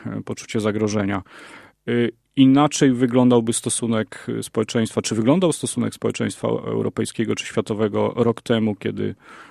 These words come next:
Ukraina skutecznie, mm, broniła, y, właśnie swojego terytorium. Notabene warto powiedzieć, że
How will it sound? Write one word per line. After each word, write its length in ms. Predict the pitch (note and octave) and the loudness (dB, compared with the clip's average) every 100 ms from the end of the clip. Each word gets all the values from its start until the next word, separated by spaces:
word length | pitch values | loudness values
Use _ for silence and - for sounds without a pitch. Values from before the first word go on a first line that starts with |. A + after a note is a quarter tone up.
| - | -14
Ukraina 440 | B2+ - A2+ A2 | -12 0 2 2
skutecznie, 720 | A2 - A2+ A2 - A2 G#2 G2+ _ - | -2 -6 -2 -2 -2 -2 -2 -4 _ -18
mm, 380 | A2 G#2 G2+ G2+ | -12 -8 -8 -2
broniła, 600 | A#2+ A#2 A2 G#2 G2+ G2 A2+ G#2 | 2 4 2 0 -2 -6 -10 -10
y, 40 | |
właśnie 360 | G2+ G#2 - G2+ | -6 -8 -6 -10
swojego 360 | - G#2+ G2+ | -4 -4 -4
terytorium. 680 | G2 G#2 G2+ G#2 F#2+ B2 E3+ E3+ - - - _ _ | -4 -4 -2 -4 -2 -4 -6 -10 -18 -20 -20 _ _
Notabene 640 | A2 A2 A2+ B2 A#2 A2+ | -10 -6 2 4 4 2
warto 300 | G#2+ G#2+ A2+ | 2 0 -2
powiedzieć, 460 | - A2 A2+ G#2+ G2+ | -4 -2 -2 -2 -6
że 320 | G#2 A2 | 0 0